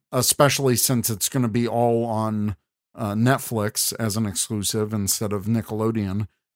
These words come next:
And Simon Bennett has teased in these Hasbro interviews that we're gonna explore more of Wrath Khan and,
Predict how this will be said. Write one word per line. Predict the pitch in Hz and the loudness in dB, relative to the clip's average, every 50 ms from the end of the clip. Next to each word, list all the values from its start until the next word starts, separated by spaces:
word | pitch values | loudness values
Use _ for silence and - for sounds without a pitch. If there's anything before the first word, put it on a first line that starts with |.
| _ _ _ _ _ _ - | _ _ _ _ _ _ -4
And | 131 120 117 117 117 117 113 113 113 110 110 104 - - | -2 0 0 0 0 0 0 0 0 0 -2 -4 -6 -6
Simon | - - - 120 120 120 120 117 110 | -4 -4 -2 -2 -2 -2 -2 -2 -2
Bennett | 101 117 117 117 113 | -2 -2 -4 -4 -4
has | - 110 110 101 - | -4 -4 -4 -4 -6
teased | - - - 131 127 131 127 113 101 107 | -8 -6 -4 -4 -2 -2 -4 -4 -4 -4
in | 110 107 | -2 -2
these | 107 110 113 110 104 95 - | -2 -2 -2 -4 -4 -4 -4
Hasbro | - 117 123 139 139 131 131 123 113 107 | -4 -2 -2 -2 -2 -2 -2 0 0 0
interviews | 107 107 107 98 104 110 107 104 104 107 107 98 90 | 0 -2 -4 -2 -2 -2 -2 -2 -2 -4 -4 -6 -6
that | 101 107 98 95 95 101 98 _ _ - | -6 -6 -6 -6 -6 -8 -12 _ _ -4
we're | 123 123 | -2 0
gonna | 120 120 120 | 0 0 -2
explore | 117 - - - - 127 127 135 135 127 | 0 0 0 0 0 2 2 4 4 4
more | 120 113 110 110 107 104 104 | 4 4 2 2 2 2 0
of | 104 95 90 | 0 0 -2
Wrath | 107 107 107 104 - - | -2 -2 -2 -4 -6 -6
Khan | - - 113 104 101 98 98 101 101 | -6 -6 -4 -2 -2 -4 -4 -4 -6
and, | 95 95 92 92 90 90 | -6 -6 -8 -8 -8 -8